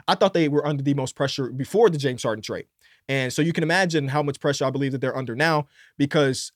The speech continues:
A, we have player options of Kawhi Leonard and Paul George. And from our understanding, there has not been a lot of conversations about them being extended. And, um, again, all of the first round picks, all of the capital, um, being thrown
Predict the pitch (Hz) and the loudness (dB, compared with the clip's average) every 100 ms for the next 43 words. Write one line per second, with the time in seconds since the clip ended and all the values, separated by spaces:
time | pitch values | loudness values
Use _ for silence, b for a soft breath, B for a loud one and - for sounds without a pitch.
0 | _ - 147 175 190 - 139 135 - 151 | _ 0 2 2 -2 -2 2 2 4 2
1 | 151 156 - 147 143 127 139 151 143 135 | 4 2 0 -2 -2 2 4 4 2 0
2 | 139 139 139 135 135 - 131 139 131 147 | 0 0 2 2 0 -2 -6 -6 0 0
3 | 151 135 - 139 127 127 120 143 147 135 | 0 -4 -2 -2 -2 -2 0 -2 -2 -2
4 | 139 127 123 120 127 123 127 123 - 127 | -2 -2 -4 0 0 -2 -4 -8 -6 -6
5 | 120 123 120 117 - 123 120 110 - 170 | -6 -8 -2 -2 -2 -6 -6 -8 -6 -4
6 | 156 156 B B B 139 127 127 139 147 | -2 -4 B B B -6 -6 -4 0 2
7 | 135 - - 139 139 131 120 - 123 113 | 2 0 0 2 2 0 -6 -4 -4 -4
8 | 123 104 110 104 - 139 156 147 139 123 | -4 -4 -4 -8 -2 2 4 2 0 -6
9 | 117 127 120 107 101 _ _ _ - 113 | -8 -8 -8 -12 -14 _ _ _ -10 -8
10 | 110 120 123 104 131 120 104 98 | -8 -8 -8 -6 -4 -4 -6 -10